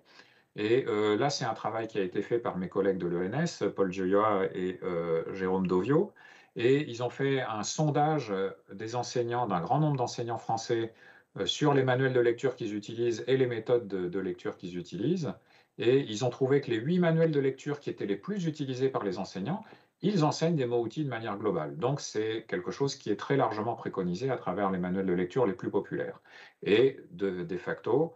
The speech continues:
quatre-vingt-quatorze pour cent des enseignants enseignent un certain nombre,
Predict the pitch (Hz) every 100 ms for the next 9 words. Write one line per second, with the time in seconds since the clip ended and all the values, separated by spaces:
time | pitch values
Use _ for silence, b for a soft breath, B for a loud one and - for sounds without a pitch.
0 | B B _ 127 - 120 117 - - -
1 | - - 131 98 92 - 87 135 160 143
2 | 135 - 131 156 - 120 107 - - 104
3 | 135 135